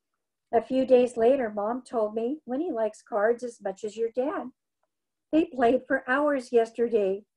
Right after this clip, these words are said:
much longer than the other nurses." Dad absolutely loved it. Patrick, Melissa, and I got used to seeing Winnie at the house.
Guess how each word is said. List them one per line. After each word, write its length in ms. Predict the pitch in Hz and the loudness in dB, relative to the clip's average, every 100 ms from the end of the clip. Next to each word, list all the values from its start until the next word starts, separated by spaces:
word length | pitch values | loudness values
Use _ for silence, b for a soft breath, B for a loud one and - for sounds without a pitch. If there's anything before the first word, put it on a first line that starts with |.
| _ _ _ _ | _ _ _ _
much 300 | 262 302 - | -2 -2 -2
longer 360 | 262 254 240 226 | -2 0 0 0
than 200 | 226 226 | 0 0
the 180 | 220 214 | -2 0
other 220 | 240 254 | 0 0
nurses." 640 | 208 180 - 175 165 - _ _ _ _ _ _ _ _ _ _ | -2 -6 -6 -10 -12 -14 _ _ _ _ _ _ _ _ _ _
Dad 440 | 247 240 202 185 - - | 0 0 0 -4 -8 -2
absolutely 840 | 254 - - 220 220 240 202 202 | -2 -2 -6 -2 2 2 2 -4
loved 360 | 202 220 233 220 | 0 2 2 4
it. 220 | 202 190 _ _ _ _ _ _ _ _ _ - | 0 0 _ _ _ _ _ _ _ _ _ -8
Patrick, 600 | 240 214 226 262 269 - | -2 -2 0 -2 -2 -4
Melissa, 600 | 220 208 214 220 262 240 | -8 -4 -4 -4 -4 -4
and 200 | 233 214 | -4 -4
I 280 | 208 196 202 | -4 -6 -6
got 300 | 196 214 226 | -2 -2 0
used 220 | 247 269 | 0 0
to 100 | 262 | -2
seeing 460 | 240 - 247 240 220 | -4 -2 0 -2 -2
Winnie 360 | 233 254 226 208 | -2 0 0 -2
at 140 | 202 | -2
the 100 | 226 | -6
house. 540 | 240 233 202 - - | -4 -2 -4 -8 -18